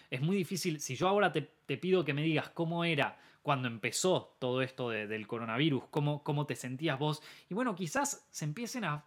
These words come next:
a, a, a fundir un poco los recuerdos con la realidad, con las fotos que viste, con las cosas que, que escuchaste. Entonces es como que se empiezan a fundir y vos creás como tu propia imagen. Bueno, esto está llevado a través de la imagen acá, ¿no? Y por otro lado tenemos el tema de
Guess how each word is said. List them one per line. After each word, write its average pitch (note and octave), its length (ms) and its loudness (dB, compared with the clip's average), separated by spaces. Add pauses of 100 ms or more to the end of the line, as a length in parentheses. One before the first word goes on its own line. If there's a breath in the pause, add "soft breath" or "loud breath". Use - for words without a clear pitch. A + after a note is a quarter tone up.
a, C3+ 320 -6
a, C#3+ 380 -4 (200 loud breath)
a - 120 -2
fundir E3+ 420 0
un E3+ 200 -4
poco G3+ 280 2
los C3 180 2
recuerdos F#3 540 0
con C3 220 -2
la B2 100 2
realidad, B2+ 600 0
con B2+ 200 0
las A#2+ 140 -4
fotos F3+ 400 2
que C3+ 140 0
viste, E3 480 0
con C3+ 180 -2
las A#2+ 140 -6
cosas E3+ 400 0
que, C#3+ 200 0 (240 loud breath)
que - 80 -2
escuchaste. D3 680 0
Entonces E3 340 -4
es G3 100 -4
como F#3+ 220 -4
que D#3+ 80 -4
se D#3+ 120 -6
empiezan A#3 340 -2
a G3 60 0
fundir A3+ 460 0 (220 loud breath)
y D3 140 0
vos A#3+ 240 6
creás F#3+ 260 4
como D#3+ 320 -4
tu B2+ 160 -4
propia D3+ 540 2
imagen. C3+ 480 0
Bueno, D3 180 0
esto D#3+ 160 -4
está G3+ 140 2
llevado G#3+ 480 2 (200 loud breath)
a B2+ 120 -4
través C#3 200 2
de D#3+ 60 4
la D3+ 60 2
imagen C#3+ 340 -2
acá, A2+ 300 -2
¿no? C#3 160 0
Y D#3+ 100 2
por D#3 180 0
otro A3 200 2
lado B3 200 4
tenemos F#3 460 0
el C3+ 160 -2
tema D#3+ 260 2
de E3 280 4